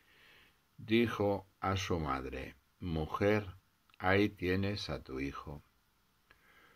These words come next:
Luego dijo al discípulo: "Ahí tienes a tu madre". <clears throat>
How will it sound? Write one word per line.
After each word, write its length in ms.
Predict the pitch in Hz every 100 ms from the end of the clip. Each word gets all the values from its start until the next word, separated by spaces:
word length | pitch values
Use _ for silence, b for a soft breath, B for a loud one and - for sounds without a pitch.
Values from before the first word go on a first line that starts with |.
| b b _
Luego 400 | 117 131 117 107
dijo 640 | 107 135 135 117 117 117 -
al 220 | 92 87
discípulo: 840 | 80 82 - 104 - 82 85 87 - _ _
"Ahí 320 | - 98 101 101
tienes 540 | 101 98 98 101 -
a 140 | 82
tu 120 | 78 85
madre". 520 | 69 67 64 65 - _
<clears throat> 560 | - - - - - -